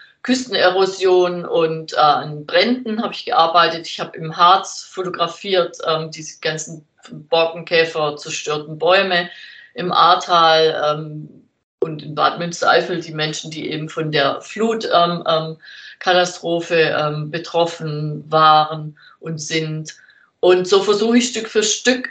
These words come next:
ein Bild in, in und aus Europa zu zeichnen. Und diese Arbeit geht quasi Hand in Hand mit der Wissenschaft.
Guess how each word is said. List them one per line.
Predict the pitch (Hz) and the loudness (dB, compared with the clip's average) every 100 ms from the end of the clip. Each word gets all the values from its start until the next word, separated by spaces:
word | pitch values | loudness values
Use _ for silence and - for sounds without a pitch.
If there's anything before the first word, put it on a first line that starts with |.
| - | 0
ein | 330 185 | 2 4
Bild | 202 220 220 | 4 6 2
in, | - 185 180 - - | -4 -10 -12 -14 -6
in | 214 220 | -2 -2
und | 214 202 190 | 0 -4 -2
aus | - 202 196 | 0 2 2
Europa | 180 185 196 - 247 240 | 0 2 2 2 4 2
zu | 240 233 | 0 -12
zeichnen. | - 226 226 254 - 233 220 | 0 4 4 2 -4 -6 -6
Und | 180 175 - | -8 -12 -4
diese | 233 277 269 - | 0 2 0 2
Arbeit | 233 240 233 233 233 _ _ _ _ _ _ _ _ | 2 2 2 0 -4 _ _ _ _ _ _ _ _
geht | - 202 202 _ _ | -4 -4 -4 _ _
quasi | 190 190 202 208 | 4 6 4 0
Hand | 196 190 185 | -2 -4 -6
in | 180 | -6
Hand | 190 208 208 | -4 -4 -6
mit | 196 | -8
der | 165 | -8
Wissenschaft. | 226 - 254 220 220 - | -8 -8 -6 -4 -4 -6